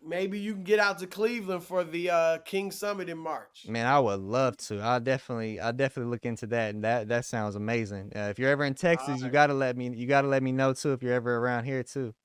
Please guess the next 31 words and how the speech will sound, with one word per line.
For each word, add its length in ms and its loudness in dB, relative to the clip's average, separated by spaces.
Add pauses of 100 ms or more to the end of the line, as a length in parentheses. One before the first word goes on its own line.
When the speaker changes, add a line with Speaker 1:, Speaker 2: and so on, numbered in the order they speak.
(180)
Speaker 1:
What 240 -2
part 240 4
of 80 -2
Texas 400 -4
are 80 -6
you 160 -10
in? 120 -10 (160)
Speaker 2:
I'm 200 4
in 140 2
Temple, 440 -2
so 240 2
right 260 4
by 300 6
Austin, 600 -2 (200)
uh, 240 -2
about 240 4
an 100 0
hour 320 6
Speaker 1:
Oh, 60 -4
Speaker 2:
north 380 2
of 120 -4
Speaker 1:
okay. 80 -6
Speaker 2:
Austin. 520 -4
Yeah. 220 -8 (520)
Speaker 1:
I 140 -4
spoke 400 -4
down 340 -2
in, 180 -6
uh, 180 -6
Fort 380 -8
Worth 380 -6